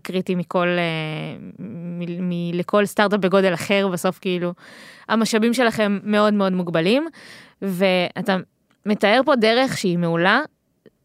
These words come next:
לזוז עוד יותר מהר. כאילו, גם ככה יש לכם את היתרון של, אה, לזוז מהר, אז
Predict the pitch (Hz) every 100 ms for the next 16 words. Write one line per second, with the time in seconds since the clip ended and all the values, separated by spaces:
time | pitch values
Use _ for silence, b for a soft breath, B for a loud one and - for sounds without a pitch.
0 | _ - 202 190 226 240 202 214 214 180
1 | 165 151 123 180 - 175 175 175 214 240
2 | 277 269 269 262 254 247 247 247 247 240
3 | 233 240 240 233 247 269 240 175